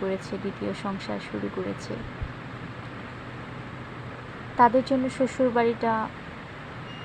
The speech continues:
আমি বলবো সবার হয়তো একই রকম হয় না, কিন্তু কিছু কিছু ক্ষেত্রে দেখা যায়, বিশেষ করে শ্বশুরবাড়ির মানুষজনদের এক্সপেকটেশন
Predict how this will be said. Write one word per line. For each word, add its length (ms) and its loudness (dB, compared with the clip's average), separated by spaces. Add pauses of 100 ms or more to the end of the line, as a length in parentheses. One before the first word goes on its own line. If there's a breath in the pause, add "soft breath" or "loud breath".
(240)
আমি 220 6
বলবো 260 4
সবার 420 6
হয়তো 320 0
একই 260 2
রকম 280 2 (120)
হয় 280 0
না, 60 -2 (920)
কিন্তু 220 -2 (100)
কিছু 220 0 (100)
কিছু 260 -2
ক্ষেত্রে 280 0
দেখা 300 2
যায়, 280 2 (2000)
বিশেষ 380 4 (140)
করে 260 4 (960)
শ্বশুরবাড়ির 920 4 (420)
মানুষজনদের 840 2 (160)
এক্সপেকটেশন 800 -4